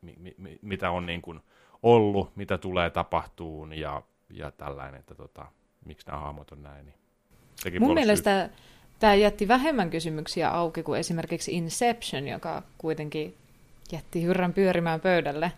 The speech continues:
Speaker 2: Niinku, et tää ei ollut ollenkaan niin semmonen veteen piirretty viiva tai, tai en, en mä kokenut, että mä haluaisin nähdä kyllä jatkoa tai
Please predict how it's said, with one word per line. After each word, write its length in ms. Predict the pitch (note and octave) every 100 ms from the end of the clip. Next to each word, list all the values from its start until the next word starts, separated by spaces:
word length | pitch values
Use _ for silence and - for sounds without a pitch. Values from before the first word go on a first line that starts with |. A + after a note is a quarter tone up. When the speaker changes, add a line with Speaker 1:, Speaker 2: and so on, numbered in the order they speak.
| - - - -
Speaker 2:
Niinku, 140 | F3+ F3
et 260 | F3 -
tää 160 | F#3+ F#3
ei 120 | F#3
ollut 140 | F3 F#3
ollenkaan 480 | G3+ F3+ D#3+ E3+
niin 420 | G3 G#3 E3+ C#3+ D3
semmonen 440 | - D3 C#3+ C#3 - _ - - - - - - - - - - D#3+
veteen 440 | E3+ D#3+ D3 D3
piirretty 500 | D3+ D3+ D3+ D3+ D#3
viiva 380 | D3 D3 C#3+ D#3
tai, 340 | D3 C3+ C#3 D3 - - -
tai 340 | C#3+ C3+ C3+ - - - -
en, 200 | G3+ G3+
en 120 | G#3 G#3
mä 100 | G3
kokenut, 360 | F#3 F3+ E3
että 280 | D#3 - D#3 -
mä 100 | C#3
haluaisin 460 | D3+ D#3+ C3+ D3+ C3+
nähdä 180 | D3 D3
kyllä 200 | D#3 D3+ - - - - - - - _ -
jatkoa 460 | D3 C#3+ - C#3+
tai 360 | C#3+ D#3 D3+